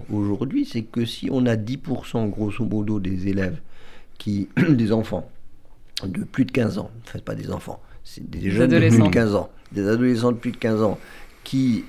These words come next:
Speaker 1: euh, sont en situation d'illettrisme, c'est-à-dire qui ont du mal à déchiffrer les mots, il y a un peu plus de vingt-deux, vingt-trois pour cent qui, euh, sont en situation de, euh, d'incapacité de dépasser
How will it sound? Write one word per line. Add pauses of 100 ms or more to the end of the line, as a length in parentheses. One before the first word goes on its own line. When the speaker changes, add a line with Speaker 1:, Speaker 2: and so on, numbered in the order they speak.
Speaker 1:
euh,
sont
en
situation
d'illettrisme,
c'est-à-dire
qui
ont
du
mal
à
déchiffrer
les
mots, (720)
il
y
a
un
peu
plus
de
vingt-deux,
vingt-trois
pour
cent (300)
qui,
euh,
sont
en
situation
de,
euh, (280)
d'incapacité
de
dépasser